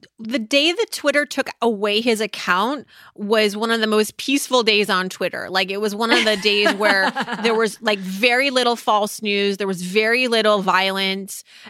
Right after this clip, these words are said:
Speaker 1: And, you know, and, and I wonder, someone said, "What if this had happened a month ago or two months
Speaker 2: Yeah,
Speaker 1: ago?" So,
Speaker 2: yeah,
Speaker 1: I,
Speaker 2: yeah.
Speaker 1: you know, there's censorship, but then there's also, like, getting rid of batshit crazy people who are,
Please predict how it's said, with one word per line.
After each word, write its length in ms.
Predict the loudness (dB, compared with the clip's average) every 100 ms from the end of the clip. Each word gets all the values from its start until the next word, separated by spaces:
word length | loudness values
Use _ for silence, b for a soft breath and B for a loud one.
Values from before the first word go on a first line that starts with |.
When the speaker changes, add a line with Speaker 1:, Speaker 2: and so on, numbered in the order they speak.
| -2
Speaker 1:
And, 320 | 0 0 -2
you 120 | -6 -6
know, 240 | -6 -10 -18 -20 -20 -20 -20 _ -2
and, 320 | 0 0 -6 _ _
and 100 | 0
I 60 | 2
wonder, 300 | 2 2 0
someone 280 | -2 -2 -2
said, 180 | -4 -2
"What 180 | -2 -2
if 120 | -2
this 160 | -2
had 100 | -2
happened 460 | 0 0 0 -2 -2 -2
a 120 | 0
month 480 | 2 4 4 2 0
ago 480 | 0 0 -2 -4 -10 B B
or 160 | -2
two 160 | 0 0
months 160 | 2 4
Speaker 2:
Yeah, 140 | 2
Speaker 1:
ago?" 80 | 2
So, 60 | 2
Speaker 2:
yeah, 120 | 2
Speaker 1:
I, 60 |
Speaker 2:
yeah. 140 | 0 0
Speaker 1:
you 100 | 0
know, 140 | -2 B B -4
there's 200 | -2 0
censorship, 640 | -2 0 -2 -2 -2 -2
but 80 | -2
then 100 | -2
there's 140 | 0
also, 320 | 0 0 -2
like, 340 | 2 2 0 -6 b b
getting 200 | -2 0
rid 120 | 0 0
of 80 |
batshit 420 | 0 0 0 -6 -4
crazy 300 | -2 -2 -4
people 440 | -6 -2 0 0
who 120 | 0
are, 220 | 0 0